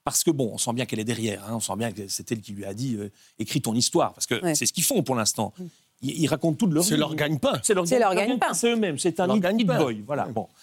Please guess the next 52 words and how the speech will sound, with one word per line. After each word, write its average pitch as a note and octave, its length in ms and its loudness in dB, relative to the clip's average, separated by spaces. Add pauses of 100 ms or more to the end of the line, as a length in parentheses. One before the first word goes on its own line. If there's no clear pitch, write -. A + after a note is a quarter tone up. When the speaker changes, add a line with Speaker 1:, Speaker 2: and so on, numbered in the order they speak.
(300)
Speaker 1:
Euh, C3+ 260 2
c-, - 180 -4
ça - 200 0
marche D#3 240 0
bien G#3 180 2
pour C#3 160 0
l'instant, A#3 380 0
que - 160 0
raconteront-ils C3+ 580 -4
après ? B2+ 260 -4 (180)
On C4+ 60 0
verra. F3 220 0
Speaker 2:
C'est G#3 140 2
ça, A#3 180 2 (160)
il E3+ 60 -10
va F3 120 0
falloir E3+ 160 0
se - 120 -4
renouveler G3+ 300 2
un - 20 2
Speaker 1:
Mais E3+ 60 2
Speaker 2:
moment. D#3+ 80 2
Speaker 1:
ça E3+ 80 2
risque G3+ 220 2
de D#3+ 60 2
me C#3+ 60 0
rapprocher C3+ 400 -2
quand B2+ 100 -6
même C#3 140 -2
de B2 80 -4
Meghan, G#2+ 320 0
oui. - 80 -12
Speaker 2:
Ouais, G#3+ 340 2
ouais, F#3+ 180 4
c'est F3 160 -6
ça. D#3 260 0
Donc E3+ 140 2
vous F#3 100 4
êtes G#3 100 2
team A3+ 240 4
Kate, B3+ 260 4
mais A3 100 4
en F#3+ 40 2
même F#3+ 160 2
temps, C4+ 160 2
là, A#3 120 2
vous G#3+ 140 0
allez F#3 140 4
partager G#3 480 0
un F#3 120 0
peu, A3+ 320 4
euh, E3 140 4